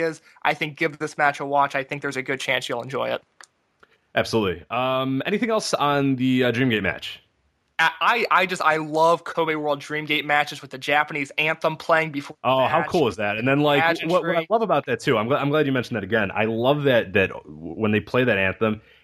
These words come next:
Speaker 2: and even the heel is, like, tearing up.
Speaker 1: Yes.
Speaker 2: You, you know what I mean? Like, and, like, 'cause it's, like, that's a big one. I mean, he's, guy's a total dickhead. He, he's an asshole. He's this sort of thing, but he's still a human being, and that's something that we lose a lot in American wrestling and Western wrestling is that, like,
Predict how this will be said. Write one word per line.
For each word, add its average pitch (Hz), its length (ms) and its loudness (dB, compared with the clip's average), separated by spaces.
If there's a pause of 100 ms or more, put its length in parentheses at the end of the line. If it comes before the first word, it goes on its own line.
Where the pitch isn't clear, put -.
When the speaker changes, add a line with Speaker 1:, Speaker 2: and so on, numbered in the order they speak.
(160)
Speaker 2:
and 131 160 2
even 190 240 2
the 170 80 -2
heel 113 440 0
is, 90 200 0
like, 90 380 -2
tearing 90 400 0
up. 165 120 -4
Speaker 1:
Yes. 165 160 0
Speaker 2:
You, 156 80 2
you 170 120 2
know 165 80 2
what 156 60 0
I 151 40 0
mean? 156 160 -2
Like, 147 180 -2
and, 160 240 0
like, 156 220 0 (240)
'cause 170 160 0
it's, - 140 -2
like, 170 160 0
that's 139 200 2
a 180 40 -6
big 165 160 -2
one. 214 120 2
I 139 60 2
mean, 127 140 2
he's, 147 280 -2
guy's 127 280 2
a 147 60 0
total 123 300 -2
dickhead. 113 440 2
He, 90 180 -4
he's 82 240 -8
an 82 140 -4
asshole. 139 420 2
He's 110 140 -4
this 120 120 -8
sort 135 120 -4
of 113 100 -8
thing, 139 160 2
but 127 160 2 (300)
he's 180 160 2
still 220 160 2
a - 40 -6
human 147 360 0
being, 117 280 0
and 98 80 0
that's 113 120 2
something 131 140 0
that 127 40 0
we 117 120 2
lose 110 260 0
a 110 40 2
lot 98 220 2
in 92 60 -6
American 104 400 0
wrestling 90 320 0
and 87 80 -2
Western 127 240 0
wrestling 101 260 0
is 95 120 -2
that, 98 180 2
like, 92 260 -2